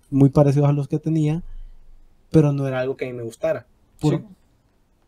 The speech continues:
Speaker 1: pero
Speaker 2: Pero tenías
Speaker 1: significó
Speaker 2: que.
Speaker 1: el mundo. Tenía que, porque no había nada más.
Speaker 2: Sí.
Speaker 1: Mira, yo voy a hacer todo el proceso. El gerente de la tienda a la que me recomendaron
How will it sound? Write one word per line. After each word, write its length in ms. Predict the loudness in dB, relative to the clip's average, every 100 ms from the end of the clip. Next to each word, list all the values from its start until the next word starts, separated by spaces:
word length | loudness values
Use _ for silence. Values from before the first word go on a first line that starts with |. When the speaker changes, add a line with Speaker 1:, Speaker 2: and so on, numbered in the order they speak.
| _
Speaker 1:
pero 440 | -4 0 0 0 -2
Speaker 2:
Pero 140 | -2
tenías 240 | -2 -2 -2
Speaker 1:
significó 200 | -2 -2
Speaker 2:
que. 60 | -2
Speaker 1:
el 80 |
mundo. 380 | -4 -4 -4 -8 -14 _
Tenía 300 | -4 -2 -4
que, 160 | -2 -4
porque 220 | -4 -4
no 80 | -2
había 160 | -2 -2
nada 180 | -2
más. 200 | 0 -2 -4
Speaker 2:
Sí. 200 | -6 -8 _ -20 -20 -20 _ 6
Speaker 1:
Mira, 200 | 8 10
yo 160 | 10 10
voy 140 | 10
a 40 |
hacer 200 | 10 6
todo 140 | 8 8
el 120 | 8
proceso. 760 | 6 6 8 6 6 4 2 -2 _
El 120 | 2
gerente 380 | 6 6 6 6
de 100 | 6
la 120 | 6
tienda 240 | 4 4 4
a 20 |
la 80 | 4
que 80 | 2
me 100 | 2
recomendaron 760 | 0 0 0 0 0 -2 -6